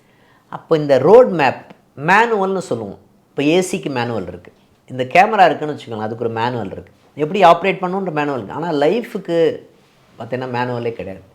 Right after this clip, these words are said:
உங்க மேனுவல் எது அப்படின்னு பார்த்தீங்கன்னா, உங்க date of birth, time of birth, place of birth தான். இது நீங்க போட்டீங்கன்னா உங்க ஜாதகம் வரும். ஓகேங்க, அதுதான் உங்க மேனுவல். நீங்க எங்க போயிட்டுருக்கீங்க அப்படின்ற விஷயத்த அது ரிஃப்ளெக்ட் பண்ணுமா? ரிஃப்ளெக்ட் பண்ணும்.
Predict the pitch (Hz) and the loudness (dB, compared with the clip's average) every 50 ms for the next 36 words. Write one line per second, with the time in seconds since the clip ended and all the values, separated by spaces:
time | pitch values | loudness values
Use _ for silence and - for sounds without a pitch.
0 | _ _ _ _ _ _ _ _ 160 180 185 175 180 202 247 285 294 277 254 214 | _ _ _ _ _ _ _ _ -2 -2 0 2 4 6 6 6 4 4 4 4
1 | 190 180 175 185 190 180 160 160 165 160 156 151 156 156 165 170 160 143 123 120 | 4 4 4 4 4 4 4 4 0 -2 -4 -4 -4 -4 -4 -2 -2 -2 0 2
2 | 135 156 151 160 160 156 151 151 156 151 - 139 135 135 135 127 123 123 117 - | 2 4 6 6 4 4 4 0 -4 -4 -6 -6 -6 -4 -4 -4 -4 -6 -8 -8
3 | - 110 104 95 - - 87 85 87 82 - - - - _ _ _ _ _ _ | -8 -8 -8 -6 -6 -8 -8 -8 -10 -16 -18 -20 -20 -20 _ _ _ _ _ _
4 | _ _ _ _ _ _ _ _ 131 151 151 151 156 156 151 175 196 190 196 190 | _ _ _ _ _ _ _ _ -2 0 0 0 0 0 0 0 0 0 0 -2
5 | 185 214 202 185 165 139 127 139 143 151 160 160 143 131 117 107 101 104 - - | -2 -2 -2 -2 -2 2 4 6 6 6 6 4 0 -2 -4 -8 -8 -10 -12 -16
6 | _ _ _ _ _ _ _ _ _ _ _ _ _ - 127 123 143 117 113 113 | _ _ _ _ _ _ _ _ _ _ _ _ _ -16 -8 -8 -6 -6 -2 0
7 | 127 156 175 185 285 370 330 175 139 127 127 127 131 127 120 117 143 156 151 147 | 0 0 2 0 -2 -4 -2 -2 -2 -2 -2 -2 -2 -2 -2 -2 -2 -2 -2 -2
8 | 156 185 214 285 262 - 196 196 190 190 170 165 131 127 123 117 117 117 120 117 | -2 0 0 0 2 4 4 4 4 2 0 -2 -4 -4 -6 -6 -6 -4 -4 -4
9 | - - 127 127 143 135 127 123 123 - - 151 151 151 233 240 190 151 143 - | -6 -8 -8 -6 -6 -2 -2 -2 -2 0 0 0 2 2 2 2 2 2 0 2
10 | - 196 208 - - 170 156 151 160 208 240 202 147 120 - 143 123 - - 113 | 2 0 0 0 0 -4 -4 -2 -4 -4 -4 -4 -6 -4 -2 -4 -4 -4 -6 -8
11 | 110 107 - | -8 -12 -14